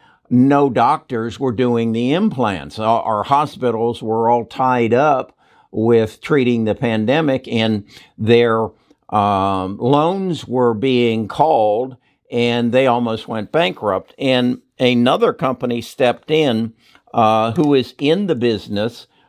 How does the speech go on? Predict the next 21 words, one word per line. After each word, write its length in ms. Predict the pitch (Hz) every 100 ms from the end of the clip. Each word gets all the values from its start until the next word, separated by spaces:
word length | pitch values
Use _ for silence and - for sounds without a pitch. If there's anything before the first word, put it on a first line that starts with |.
| _
um, 680 | - 107 107 107 110 113 - - 104
b-, 80 | - -
with 420 | 127 127 143 131
the 400 | 156 147 117 101 _ _ _ _
old 420 | 151 170 180 160
system, 760 | 123 - 107 - - 107 123 120 _ _ -
uh, 540 | 123 113 107 104 104 - _ _ _ _ _ 120
Ascent-, 760 | 127 - - - 156 165 - _ _ _ _ _ _
A 540 | 120 143 147 156 147 -
S 300 | 117 123 127
C 420 | - - - 143 -
E 320 | 131 131 - 117
N 360 | 110 110 117 -
S 280 | 113 113 - -
I 320 | 104 104 110 -
A, 400 | 101 98 98 -
Diabetic 1000 | 82 101 110 101 117 101 98 90 -
Care, 520 | - - 101 85 65 55 _ _ _
Ascenta 540 | 101 - 156 143 143 135
Diabetic 720 | 98 107 117 90 - 98 -
Care, 320 | 135 104